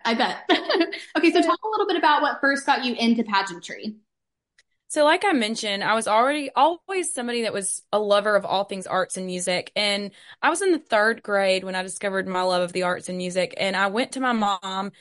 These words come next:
Speaker 2: and I was like, "I think I wanna try out for the local production of Annie the Musical because my friends were trying out." And she was like,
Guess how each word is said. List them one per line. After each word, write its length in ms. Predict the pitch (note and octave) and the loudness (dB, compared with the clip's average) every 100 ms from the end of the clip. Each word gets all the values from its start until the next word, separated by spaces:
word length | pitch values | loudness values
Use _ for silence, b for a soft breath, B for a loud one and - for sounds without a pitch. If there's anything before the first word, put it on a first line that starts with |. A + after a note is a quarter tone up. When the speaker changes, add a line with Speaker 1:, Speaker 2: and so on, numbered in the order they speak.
| b b _ | b b _
Speaker 2:
and 100 | G#3+ | -2
I 40 | A3 | 0
was 80 | G#3+ | -2
like, 140 | G#3+ | -4
"I 120 | G#3 A#3 | -4 -2
think 160 | C4 | 0
I 60 | C4+ | 2
wanna 160 | B3+ | 2
try 220 | B3 G3 F3+ | 0 0 0
out 140 | - | 0
for 80 | G#3 | -4
the 100 | G3 | -2
local 260 | F#3 F#3+ | -2 -4
production 600 | G3+ G#3 F#3+ - - F#3+ F#3 | -6 -2 -2 -4 -8 -6 -2
of 260 | F#3 F3+ - | -2 -2 -4
Annie 260 | F#3+ G3+ | -2 -2
the 120 | G3+ | -2
Musical 560 | A#3 C4+ B3+ - F3+ F#3 | 0 0 0 0 0 2
because 440 | G#3 G3+ G3 F#3 | -2 -2 0 0
my 160 | F#3+ F#3+ | -2 -6
friends 300 | - E4+ A4+ | 0 -2 0
were 100 | A3+ | -6
trying 340 | - F3 E3 E3 | -4 -6 -6 -6
out." 240 | A2+ - | -6 -8
And 80 | F#3 | -6
she 120 | A3+ | -6
was 200 | G#3 F#3+ | -4 0
like, 280 | G3 F#3 | 0 0